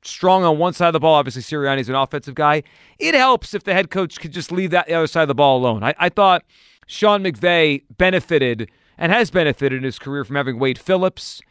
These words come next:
He's benefited from Raheem Morris, Brandon, excuse me, Brandon Staley a few years ago. He just kinda has left defense alone and done his thing on offense. That's benefited,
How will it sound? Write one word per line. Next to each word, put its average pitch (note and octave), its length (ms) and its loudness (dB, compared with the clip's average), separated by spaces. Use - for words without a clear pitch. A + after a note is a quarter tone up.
He's - 160 -12
benefited C#3+ 460 -2
from C#3 200 -4
Raheem C3 280 -2
Morris, F3 640 0
Brandon, D#3 320 -2
excuse D#3 200 -2
me, C#3 60 -2
Brandon D#3+ 300 2
Staley F3+ 300 -2
a F3 60 -2
few E3+ 120 -10
years E3+ 160 -2
ago. F3 240 -2
He A3 120 -2
just A3 160 -10
kinda A3 140 2
has D3+ 140 -2
left F3+ 240 -2
defense D#3 400 -4
alone C#3+ 280 -2
and A2+ 100 -6
done C#3+ 140 0
his B2+ 100 -4
thing C3+ 160 -4
on A#2 100 -4
offense. - 340 -10
That's A2+ 200 0
benefited, D#3+ 640 -2